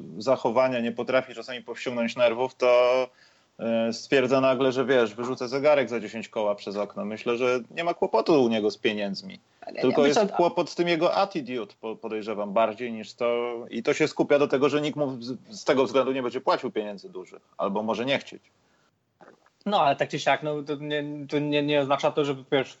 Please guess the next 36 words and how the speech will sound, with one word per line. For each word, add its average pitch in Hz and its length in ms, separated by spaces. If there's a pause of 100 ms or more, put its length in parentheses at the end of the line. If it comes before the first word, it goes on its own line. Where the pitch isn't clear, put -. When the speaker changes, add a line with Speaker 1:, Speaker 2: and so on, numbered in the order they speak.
Speaker 2:
w 135 60
najlepszych 135 340
latach 135 200
swojej, 139 340
swojej 143 260
kariery 135 260
potencjalnie 131 560
będzie 123 280
brał 120 340 (380)
mniejsze 127 360
pieniądze, 123 340
niż 117 160
może 113 160
wziąć. 110 340 (840)
Bo 131 100
to, 135 120
wiesz, 135 160
te 127 80
wszystkie 151 300
pay 131 180
cuty, 131 340
które 123 240
brali, 123 320
wiesz, 117 180
Wade, 120 420
jak, - 240
jak 120 260
James 123 280
i 127 40
Bosh 123 160
przychodzili 120 460
do 117 100
tego, 120 200
czy - 140
Durant, 120 540
czy, 120 200